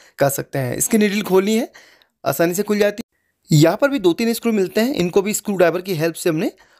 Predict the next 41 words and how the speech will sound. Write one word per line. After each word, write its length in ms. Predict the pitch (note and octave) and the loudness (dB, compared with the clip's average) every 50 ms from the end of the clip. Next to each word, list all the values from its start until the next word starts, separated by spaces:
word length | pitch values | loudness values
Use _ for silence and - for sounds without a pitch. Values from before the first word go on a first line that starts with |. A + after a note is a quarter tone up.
| _ _ | _ _
खोल 280 | - - - D#3 C#3 B2+ | -14 0 2 4 4 4
लेना 180 | B2 A#2+ A#2+ | 2 0 -2
है। 260 | B2 G2+ - - - - - _ _ _ _ _ _ _ - _ _ _ _ _ _ _ _ _ _ _ _ _ _ _ _ _ - | -4 -8 -8 -10 -10 -12 -18 _ _ _ _ _ _ _ -20 _ _ _ _ _ _ _ _ _ _ _ _ _ _ _ _ _ 2
तो 360 | D3+ C#3+ C#3 C#3 C#3 - - - | 2 4 4 4 2 -2 -4 -8
यहाँ 360 | - C#3+ D3 D3 C3+ F3 G#3 | -2 0 0 2 2 0 -4
पर 440 | G#3 - A#3 A3+ A3+ B3+ C#4+ _ _ _ _ _ _ _ _ _ _ _ _ - | 0 2 2 2 2 0 -4 _ _ _ _ _ _ _ _ _ _ _ _ -4
ये 160 | D#3 E3 E3+ F3 | 2 4 4 4
स्क्रू 220 | - - F#3+ G3+ | 2 -2 -2 -2
में 100 | G3 G3 | 0 2
काफ़ी 220 | G3+ F#3 F3 F#3 | 0 0 0 -2
जंग 260 | D#3+ D3 E3+ F#3 F#3+ F#3 | -2 0 0 0 0 0
वगैरह 200 | F3+ G3 F#3 F3+ | 0 0 2 2
लगा 200 | D#3 C#3 C#3 D3 | 2 4 4 4
हुआ 200 | D#3 E3 F3 G#3+ | 4 4 2 0
है, 80 | C#4 | -2
तो 340 | - - F3+ F3 F3 - - - | -4 2 4 4 4 4 0 -4
ध्यान 240 | C#3 C#3+ E3 F#3+ G#3+ | -4 -2 -2 -2 -2
से 120 | - B3+ | -6 -6
खोलना 280 | - G#3 F#3 F3+ F3 F3+ | -2 -2 -2 -2 -2 -4
है। 140 | G3+ D4+ - _ _ _ _ _ _ - | -6 -8 -12 _ _ _ _ _ _ -4
अगर 180 | D#3 F3+ F#3 D#3 | 0 0 2 4
ज़्यादा 240 | F3 F3 F#3 A3+ | 2 2 2 0
जंग 240 | G#3+ G3 G#3 G#3 F3+ | 0 0 -2 -2 0
हो 100 | F#3+ A#3 | -2 -2
तो 140 | A#3 C4+ B3+ | -2 -2 -4
स्क्रू 260 | - - - G#3 G#3 | -4 -4 -4 -4 -2
को, 360 | G3 G#3+ G#3+ G#3+ G#3+ - - _ _ _ _ _ _ _ _ _ - | 2 4 4 4 4 2 -2 _ _ _ _ _ _ _ _ _ 0
अ, 140 | D3 D3+ D#3 | 2 2 2
बहुत 280 | D#3 E3+ F3 G3+ A3 A#3 | 2 0 -2 -2 -2 -4
ही 60 | A3 | -2
ध्यान 200 | F3 E3 F#3 G#3 | 0 0 0 0
से 120 | F#3+ A3 | 0 0
खोलना, 220 | G3+ G3+ G3+ C4 E4+ | 0 0 0 2 0
वरना 240 | D#4+ A3+ G3 G3 G3+ | 0 0 2 0 0
टूट 340 | - - F#3+ F3+ F#3+ F3+ | -2 -2 -6 -6 -4 -2
के 120 | - G#3+ G3+ | 2 2 2
इसी 140 | G3 - G3+ | 2 4 2
में 80 | G#3 | 0
फंस 240 | G3+ - D3+ D3+ - | 2 2 0 0 0
सकते 260 | - D#3+ - - F3 | -2 -4 -2 -2 -2
हैं, 140 | F3+ A#3+ | -2 -2